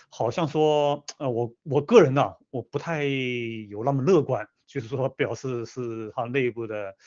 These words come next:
呃，当然内斗肯定是到了深水区，这，这点是肯定的，但是这篇文章不一定是在这方面，因为你看这篇文章通篇，它并没有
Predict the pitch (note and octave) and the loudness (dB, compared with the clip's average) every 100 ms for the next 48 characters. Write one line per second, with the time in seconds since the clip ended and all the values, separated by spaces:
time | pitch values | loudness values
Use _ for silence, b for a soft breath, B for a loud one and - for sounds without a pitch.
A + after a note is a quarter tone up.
0 | b b b - G#2+ G#2+ F#3 G#3+ A#3+ G#3+ | b b b -12 -12 4 4 8 10 8
1 | - G#2+ E3+ F3+ E3 C#3+ - D3 C3 - | 6 -2 -6 0 2 2 0 -4 -6 -10
2 | A2 E3+ A3+ D#3 B2+ - F#2 A#2+ A2 D#3 | -10 -8 -4 -6 -8 -12 -20 -16 -14 -14
3 | D3+ G#3+ F3+ E3 A#2+ G2+ G3 G#3+ G#3 G#3 | -12 -10 -6 -6 -6 -6 -4 0 0 0
4 | _ b b _ - C#3 B2+ C#3 A#2+ A#2 | _ b b _ -4 -2 0 -2 -2 -8
5 | A#2 A#2 A2 G#2+ F#2 C#3+ F#3+ F3 C3 D#3+ | -6 -6 -8 -10 -12 -6 -2 0 0 -2
6 | G#2+ B B B - F3 C#3 D3+ E3+ E3+ | -4 B B B 0 4 4 2 -2 -2
7 | G3+ G3+ F#3 F#3 G3 _ _ C3+ - A3+ | -2 0 0 -2 -6 _ _ -8 -2 -2
8 | C3 A#2+ E3+ G3+ D3 | -2 -4 -6 -8 -10